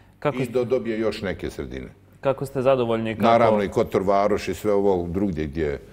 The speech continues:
Speaker 2: gdje imamo, gdje
Speaker 1: Naravno,
Speaker 2: imamo
Speaker 1: ali
Speaker 2: većinu.
Speaker 1: prosto dva najveća
Speaker 2: Dva,
Speaker 1: grada u
Speaker 2: da.
Speaker 1: Republici Srpskoj. E, kako ste zadovoljni stanjem stvari u Banja Luci?
Speaker 2: Pa evidentno
Speaker 1: Kako,
Speaker 2: da je
Speaker 1: kako vlada gospodin Stani Vuković?
Speaker 2: Pa pazite, ja,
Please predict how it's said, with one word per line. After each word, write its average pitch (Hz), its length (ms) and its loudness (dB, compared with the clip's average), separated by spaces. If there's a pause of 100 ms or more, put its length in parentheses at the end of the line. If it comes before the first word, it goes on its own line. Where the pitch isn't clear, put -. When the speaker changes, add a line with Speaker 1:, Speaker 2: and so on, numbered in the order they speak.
(300)
Speaker 2:
gdje 85 240 -2
imamo, 76 340 -4
gdje 67 80 -6
Speaker 1:
Naravno, 120 280 0
Speaker 2:
imamo 113 140 2
Speaker 1:
ali 110 140 0
Speaker 2:
većinu. 120 240 -2
Speaker 1:
prosto 117 200 -8 (140)
dva 110 400 0
najveća 110 440 -4
Speaker 2:
Dva, 110 100 0
Speaker 1:
grada 104 260 2
u 110 40 -2
Speaker 2:
da. 107 60 -2
Speaker 1:
Republici 113 480 -6
Srpskoj. 143 400 -4
E, 110 60 -4 (920)
kako 156 260 -8
ste 139 160 -8
zadovoljni 107 920 -2 (800)
stanjem 120 540 0
stvari 110 480 2
u 107 100 -2
Banja 104 240 -2
Luci? 101 440 -8 (520)
Speaker 2:
Pa 156 160 4
evidentno 175 420 6
Speaker 1:
Kako, 156 120 4
Speaker 2:
da 160 60 6
je 151 200 0
Speaker 1:
kako 139 280 4
vlada 127 340 4
gospodin 113 420 -2
Stani 107 240 -8
Vuković? 104 500 -10
Speaker 2:
Pa - 140 -12
pazite, 135 300 2
ja, 104 320 4